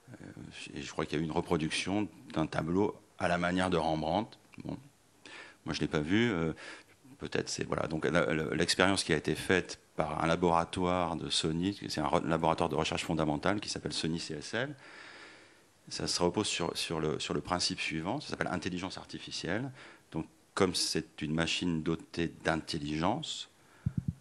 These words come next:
elle suit le même processus que l'intelligence humaine, c'est-à-dire c'est l'apprentissage par l'ordinateur d'expérience, en l'occurrence d'expérience musicale. Donc en fait, ce laboratoire a, a nourri l'ordinateur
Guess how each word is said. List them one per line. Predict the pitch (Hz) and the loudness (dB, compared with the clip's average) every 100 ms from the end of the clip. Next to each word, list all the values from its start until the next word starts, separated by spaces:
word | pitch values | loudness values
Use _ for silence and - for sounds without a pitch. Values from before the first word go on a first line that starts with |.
| - | -6
elle | - - | -2 0
suit | - 110 | 2 4
le | 98 | 4
même | 92 95 87 | 6 4 2
processus | - 90 - 85 - 113 139 139 - - | 0 2 4 2 2 0 0 0 -2 -2
que | - | 0
l'intelligence | 73 73 80 82 101 - | 0 0 0 2 0 0
humaine, | 90 78 73 71 | 2 2 2 -2
c'est-à-dire | - - - 71 107 120 - - - - - | -8 -10 -8 -2 0 0 -6 -20 -20 -20 -8
c'est | - | 2
l'apprentissage | 80 92 104 - 101 104 98 | 4 6 4 4 2 2 2
par | - 78 | 2 4
l'ordinateur | 80 87 85 76 78 82 107 135 - - _ _ - _ - _ - | 4 4 2 2 0 0 0 -4 -8 -18 _ _ -20 _ -20 _ -8
d'expérience, | - 92 - 90 73 71 - - - _ _ _ - - - - | 2 4 4 0 0 -4 -8 -10 -14 _ _ _ -20 -20 -20 -14
en | - | -8
l'occurrence | 73 - 80 92 | -6 -2 0 2
d'expérience | 85 - 78 82 92 - | 2 0 0 2 4 4
musicale. | 90 82 - - - - | 2 2 0 -2 -2 -6
Donc | 71 | -8
en | 71 | -6
fait, | - 87 - - - - - - - - _ - - | 2 2 2 -4 -18 -20 -20 -20 -20 -20 _ -16 -8
ce | - | 0
laboratoire | 76 85 76 80 - 95 107 92 - | 2 4 2 0 4 6 6 4 0
a, | 90 | 2
a | |
nourri | 87 113 110 120 | 4 4 4 4
l'ordinateur | 107 87 85 82 - 78 87 110 | 2 2 0 0 2 2 2 -2